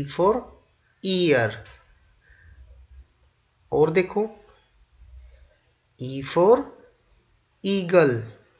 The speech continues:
E for egg, E for elephant।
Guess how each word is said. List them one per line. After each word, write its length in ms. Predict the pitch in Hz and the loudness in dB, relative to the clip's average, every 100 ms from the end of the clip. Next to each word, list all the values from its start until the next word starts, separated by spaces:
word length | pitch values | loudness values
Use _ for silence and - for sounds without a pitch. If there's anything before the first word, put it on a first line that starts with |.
| _ _ _ _ _ _ _ _ _ - _ _ _ _ _ _ _ _ _ _ _ _ 170 | _ _ _ _ _ _ _ _ _ -20 _ _ _ _ _ _ _ _ _ _ _ _ -4
E 80 | 185 170 | -2 -2
for 340 | - 156 180 254 - - - _ _ - - - _ _ _ _ _ _ _ _ - | 2 4 6 4 0 -14 -20 _ _ -20 -20 -20 _ _ _ _ _ _ _ _ 2
egg, 400 | 180 196 135 104 98 - - _ _ _ _ _ _ _ _ _ _ _ - - _ _ _ _ _ | 4 4 2 -6 -10 -14 -20 _ _ _ _ _ _ _ _ _ _ _ -20 -20 _ _ _ _ _
E 100 | 131 127 120 | -10 -10 -2
for 260 | 156 175 233 285 - - _ _ _ _ _ _ _ _ - _ _ _ _ _ - | 2 4 2 0 -10 -20 _ _ _ _ _ _ _ _ -20 _ _ _ _ _ -2
elephant। 960 | 196 202 190 180 147 - 131 113 - | 2 4 2 -2 -4 -4 -2 -4 -8